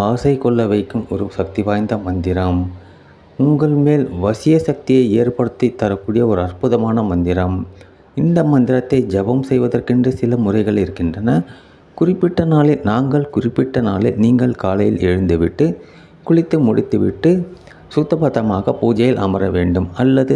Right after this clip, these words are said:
தனிமையில் கூட அமர்ந்து செய்யலாம். தனிமையில் அமர்ந்து செய்ய வேண்டுமானால் ஒரு ஊதுபத்தியை ஏற்றி வைத்து கொண்டு இந்த மந்திரத்தை ஜபம் செய்ய வேண்டும். கிழக்கு முகம், வடக்கு முகம் அல்லது மேற்கு முகமாக அமர்ந்து கொள்ளுங்கள்.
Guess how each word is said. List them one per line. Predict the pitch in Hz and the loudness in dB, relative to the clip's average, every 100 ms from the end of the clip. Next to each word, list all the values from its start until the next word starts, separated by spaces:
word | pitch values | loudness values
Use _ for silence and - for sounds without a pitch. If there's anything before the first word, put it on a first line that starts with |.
| 135 | -2
தனிமையில் | 101 107 110 113 110 | -2 0 2 2 0
கூட | - 113 | 0 0
அமர்ந்து | 110 95 98 104 123 | 0 0 0 0 0
செய்யலாம். | 95 90 87 87 87 87 - - - | 0 0 0 -2 -4 -8 -14 -20 -2
தனிமையில் | 117 113 113 113 113 | 2 4 4 2 0
அமர்ந்து | - 104 104 101 | 0 0 0 -2
செய்ய | 104 98 101 107 | 0 0 2 2
வேண்டுமானால் | 98 90 92 85 107 131 | 2 0 0 0 -2 0
ஒரு | 104 117 127 | 2 2 2
ஊதுபத்தியை | 107 123 127 127 127 123 101 | 2 2 2 2 2 0 2
ஏற்றி | 107 110 117 | 0 2 0
வைத்து | 107 101 92 98 | 2 2 0 -4
கொண்டு | - 101 139 156 | -2 0 0 0
இந்த | 110 117 | 0 2
மந்திரத்தை | 101 95 98 - 120 | 0 0 0 0 0
ஜபம் | 98 98 95 | -2 -2 -4
செய்ய | 85 82 107 | -2 -2 0
வேண்டும். | 90 82 80 82 85 - - - - - - - - | 0 0 0 -2 -4 -12 -20 -20 -20 -20 -20 -20 -12
கிழக்கு | - 117 113 - | -2 0 0 0
முகம், | 104 90 120 165 - | 0 2 0 -2 -6
வடக்கு | - 98 98 98 | -6 -4 -2 -2
முகம் | 90 90 147 - | 0 0 -2 -2
அல்லது | 98 90 92 - | -2 -2 -2 -2
மேற்கு | 107 127 151 - | 2 2 2 0
முகமாக | 143 95 95 90 95 131 | 0 0 0 -2 -2 -2
அமர்ந்து | 113 92 98 117 | -2 -2 -2 -2
கொள்ளுங்கள். | - 87 82 82 | -2 -2 0 0